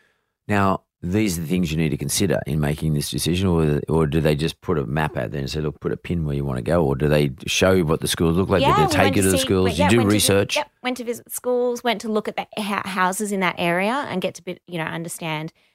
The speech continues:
Speaker 2: if you live in this area, this is kind of what it's gonna be like. Or if you live in this area and go to this school, this is kind of what it's gonna be like. So how do you feel about those and what kind of life do you want? Um, you know, do you want something that's a little bit more relaxed and,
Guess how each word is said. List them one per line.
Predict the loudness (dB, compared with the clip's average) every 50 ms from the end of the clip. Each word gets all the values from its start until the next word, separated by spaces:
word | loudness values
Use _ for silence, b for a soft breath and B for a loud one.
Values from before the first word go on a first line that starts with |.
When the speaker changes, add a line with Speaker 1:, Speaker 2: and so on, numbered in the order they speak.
| _ _ _
Speaker 2:
if | -4 -2 -2 -2 -4
you | -4 -2
live | -2 -2
in | -2 -2
this | -4 -4 -2 -2
area, | -2 0 -2 -2 -4
this | -6 -6 -6
is | -6 -8
kind | -10 -8 -8 -8 -8
of | -8 -10
what | -12 -16
it's | -20 -20
gonna | -20 -20 -20
be | -18 -16 -16 -14 -12 -12
like. | -14 -14 _ _ _ _ _ _ _ _
Or | 2 2 2
if | 2 0 -2
you | -2
live | -2 -2 -2
in | -2 -4
this | -4 -4
area | -6 -6 -6 -6
and | -8 -10
go | -14 -18
to | -20
this | -20 -20 -20
school, | -20 -20 -20 -20
this | -20 -20 -20
is | -20 -20
kind | -20 -20 -20 -20
of | -20
what | -20 -20
it's | -20 -20
gonna | -20 -18 -14
be | -14 -12 -12
like. | -12 -12 -14 -16 _ -20
So | -18 -14 -12 -12 -14 b b b b -2
how | 0 0 0
do | 0 0
you | -4
feel | -4 -4 -2 -2 0
about | 0 0 -2 -2 -2
those | -6 -8 -8 -8
and | -10
what | -10 -10
kind | -8 -6 -4 -4 -4
of | -4 -6
life | -8 -8 -8 -10 -12 _
do | -16 -16
you | -16
want? | -14 -16 -16 -18 -20 _ -20 _ -18
Um, | -16 -16 -16 -16 -14 -12
you | -12 -12
know, | -12 -14
do | -16 -18
you | -20
want | -20 -20 -20
something | -20 -20 -20 -20
that's | -20 _ -20
a |
little | -20 -20
bit | -20 -18 -16
more | -16 -14
relaxed | -12 -4 -2 -2 -2 -2 -4 _ -16 -18 -14 -12
and, | -10 -10 -10 -10